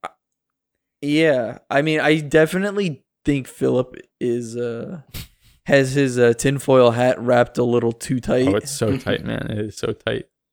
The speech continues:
Speaker 1: Um, and I don't really think it was the Irish either.
Speaker 2: Wow.
Speaker 1: Like, they have no reason to be there.
Speaker 2: Whoa, wow.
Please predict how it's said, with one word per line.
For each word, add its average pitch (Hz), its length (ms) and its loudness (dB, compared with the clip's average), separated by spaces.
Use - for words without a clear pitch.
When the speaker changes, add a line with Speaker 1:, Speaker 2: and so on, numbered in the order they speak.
Speaker 1:
Um, 120 540 4
and 123 480 0
I 135 280 2
don't 139 480 -2
really 131 400 0
think 127 320 -8
it 123 80 -2
was 127 240 -6
the 123 160 -4
Irish 120 720 -6
either. 127 520 -6
Speaker 2:
Wow. - 420 -16
Speaker 1:
Like, 123 300 -4
they 127 300 0
have 135 320 -4
no 131 160 -2
reason 123 460 -6
to 117 100 -6
be 120 200 -8
there. 120 400 -4
Speaker 2:
Whoa, 117 460 4
wow. 131 960 4